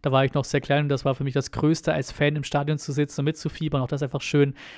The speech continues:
Tausend Spiele, das kann kein anderes Stadion von sich behaupten in der Bundesliga. Wir hoffen, dass wir es auch sportlich zu einem erfolgreichen Spiel machen. So nehme ich, zack, direkt noch Ansage, Motivation rein, so gefällt mir das doch.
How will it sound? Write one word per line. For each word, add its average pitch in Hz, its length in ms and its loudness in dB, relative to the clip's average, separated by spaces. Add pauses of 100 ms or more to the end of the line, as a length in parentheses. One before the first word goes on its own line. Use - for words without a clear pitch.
(140)
Tausend 156 320 6
Spiele, 156 200 2
das 143 140 2
kann 143 160 0
kein 147 140 -2
anderes 151 240 0
Stadion 147 240 0
von 143 160 0
sich 135 100 -6
behaupten 143 300 2
in 139 40 -2
der - 20 -8
Bundesliga. 139 340 0
Wir 131 100 -2
hoffen, 139 240 -2
dass 131 160 -4
wir 143 80 -4
es 123 120 -8
auch 135 120 -4
sportlich 131 340 -2
zu 143 120 -6
einem 127 80 -4
erfolgreichen 123 500 -6
Spiel 143 280 -4
machen. 127 280 -4
So 135 240 0
nehme 123 220 0
ich, - 140 -14
zack, - 440 -2
direkt 131 300 -4
noch 143 160 -2
Ansage, 135 600 2
Motivation 135 560 0
rein, 127 280 2
so 131 120 -6
gefällt 143 340 -2
mir 147 40 0
das 147 180 0
doch. 143 280 4